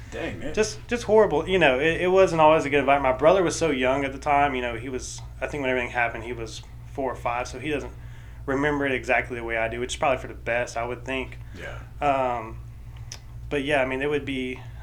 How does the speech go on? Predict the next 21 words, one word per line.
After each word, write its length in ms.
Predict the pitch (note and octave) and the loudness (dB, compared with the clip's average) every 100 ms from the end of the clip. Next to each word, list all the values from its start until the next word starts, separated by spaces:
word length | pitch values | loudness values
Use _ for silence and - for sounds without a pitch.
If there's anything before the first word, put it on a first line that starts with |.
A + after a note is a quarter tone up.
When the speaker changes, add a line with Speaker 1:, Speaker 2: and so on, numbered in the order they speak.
| - | -4
Speaker 2:
I 40 | D3+ | -2
just 100 | D#3 | -2
remember 200 | C#3+ C3 | -2 -4
a 140 | - - | -6 -4
couple, 220 | D#3 C#3+ | -4 -2
you 80 | C#3+ | -2
know, 100 | C3 | -2
sometimes 480 | - D3 C3+ B2 B2 | -2 -2 0 0 -2
two 140 | C#3+ | -4
days 240 | C3 C3 B2 | 0 0 0
at 100 | A#2+ | -6
a 160 | A#2 | -8
time 280 | A#2 C3+ C3 | -6 -2 -2
we 60 | A#2+ | -4
wouldn't 200 | B2 A2 | -6 -6
even 100 | G#2+ | -8
see 180 | A#2+ | -6
'em. 120 | B2 A2 | -6 -6
They'd 160 | A2+ | -6
be 160 | A#2 A2+ | -4 -2
out, 280 | A2+ A2+ | -2 -4